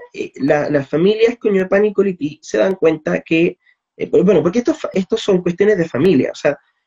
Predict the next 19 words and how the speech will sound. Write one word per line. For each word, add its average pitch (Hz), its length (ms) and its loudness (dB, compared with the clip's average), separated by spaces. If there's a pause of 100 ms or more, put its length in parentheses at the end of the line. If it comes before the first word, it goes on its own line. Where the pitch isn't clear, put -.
(140)
eh, - 340 -4 (240)
el, - 140 -6
el, 139 500 0
en 147 120 2
el 147 100 0
caso 190 260 2
de 202 60 6
los 190 100 2
mapuches, 180 400 0
el 175 80 0
linaje 175 280 2
tiene 170 180 2
mucha 170 180 -6
importancia. - 520 -18 (440)
Eh, 151 220 2
entonces 190 340 2
se 185 140 2
dan 190 160 2 (360)
cuenta 226 540 -2